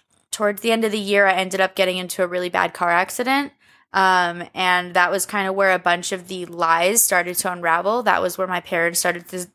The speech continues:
to discover things that I'd been lying about. And I think at a certain point, they were like, "Oh my God, we don't even know who we're dealing with right now." It was like the, the whole facade, the whole double life started to crumble. And when I got back from school that year, they basically were like, "Hey, look, um,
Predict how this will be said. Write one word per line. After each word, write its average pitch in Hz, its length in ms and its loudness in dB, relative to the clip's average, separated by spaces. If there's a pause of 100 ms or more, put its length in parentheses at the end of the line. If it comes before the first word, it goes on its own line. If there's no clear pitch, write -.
to 208 120 -6
discover 185 400 -2
things 185 300 -2
that 185 80 0
I'd 175 160 0
been 180 100 -8
lying 175 300 0
about. 214 320 2
And 185 160 -4
I 175 80 0
think 185 200 -8
at 180 120 0
a - 20 2
certain 190 240 -2
point, 190 180 -8
they 190 80 -2
were 190 80 2
like, 185 200 -2
"Oh 185 60 -6
my 190 120 -14
God, 175 200 0
we 185 60 -8
don't 185 120 -6
even 180 160 -10
know 175 100 -4
who 180 220 -10
we're 175 260 -6
dealing 185 360 -2
with - 180 -6
right - 160 -2
now." 127 320 -6 (320)
It 196 160 2
was 190 160 2
like 180 260 2
the, 180 340 2
the 185 120 0
whole 226 200 0
facade, 226 380 2
the 202 80 2
whole 202 140 0
double 190 260 2
life 175 220 2
started 175 260 -2
to 185 80 -6
crumble. 175 560 -2 (340)
And 180 280 0
when 185 100 -2
I 180 100 0
got 185 220 0
back 185 180 0
from 185 120 -10
school 240 260 0
that 196 220 2
year, 190 160 0
they 185 160 0
basically 180 440 -4
were 185 120 -8
like, 180 220 -6
"Hey, 196 180 -2
look, 190 360 -2
um, 175 460 -4